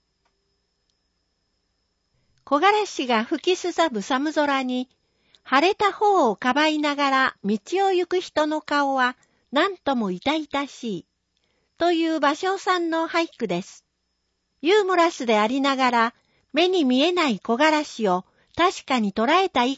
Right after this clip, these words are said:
句と言えます。この、頬張れの原因については、流行性自家宣言、おたふく風邪か、はいたか、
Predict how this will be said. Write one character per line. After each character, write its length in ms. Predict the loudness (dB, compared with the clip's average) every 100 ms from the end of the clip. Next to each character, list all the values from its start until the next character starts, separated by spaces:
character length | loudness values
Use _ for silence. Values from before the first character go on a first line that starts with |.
| -8
句 100 | -6
と 140 | -2 0
言 140 | 0
え 120 | 0
ま 160 | -2 -6
す。 240 | -8 -18 _ _ _ _ _ _ _ _ _ -4
こ 160 | -2
の、 240 | 0 0 -2 _ _ _ _
頬 320 | 0 2 4 6
張 160 | 6
れ 160 | 4 2
の 280 | 2 2 0
原 140 | 0 0
因 340 | 0 -2 -2
に 120 | -4
つ 160 | -4 -4
い 120 | -2
て 180 | -2 0
は、 240 | 0 -2 -10 _ _ _ _ -2
流 220 | 0 0
行 300 | 2 4 4
性 280 | 2 0 0
自 140 | -2
家 180 | -2 0
宣 340 | 2 0 0
言、 340 | -2 -4 -4 -12 _ _ _ -6
お 120 | 0
た 180 | 0 0
ふ 100 | -4
く 140 | -8
風 260 | -2 -2 -2
邪 140 | -8 -12 _ _ _
か、 240 | 0 0 -4 _
は 180 | 0 0
い 100 | 0
た 180 | -4
か、 300 | -2 -2 -2